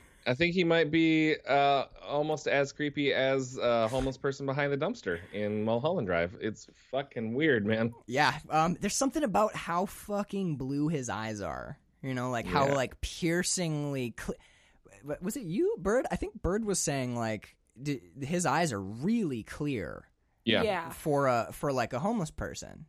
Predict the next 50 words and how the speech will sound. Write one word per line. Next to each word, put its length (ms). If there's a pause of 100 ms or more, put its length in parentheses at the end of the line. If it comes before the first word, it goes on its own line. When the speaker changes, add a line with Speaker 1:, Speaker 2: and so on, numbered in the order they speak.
(120)
Speaker 1:
you 120
know? 300
Speaker 3:
They're 80
not, 160
like, 220
Speaker 2:
But 260
so, 160
Speaker 3:
bloodshot 360
or 120
Speaker 2:
are 20
Speaker 3:
anything. 280
Speaker 2:
you 80
ready 140
for 160
a 60
hot 260
take? 360 (160)
Speaker 1:
Yeah, 140
Speaker 2:
Here's 60
Speaker 1:
hit 40
Speaker 2:
a 40
Speaker 1:
me. 60
Speaker 2:
hot 160
take 280
for 120
you. 100 (520)
Uh, 280
I 140
think 260
that 180
this 400 (200)
character 720
and 200
his 200
resolution 720
are 180
the 100
weakest 340
part 180
of 80
the 120
whole 180
movie. 280
I 100
don't 200
think 180
that 100
you 140
need 200
it. 200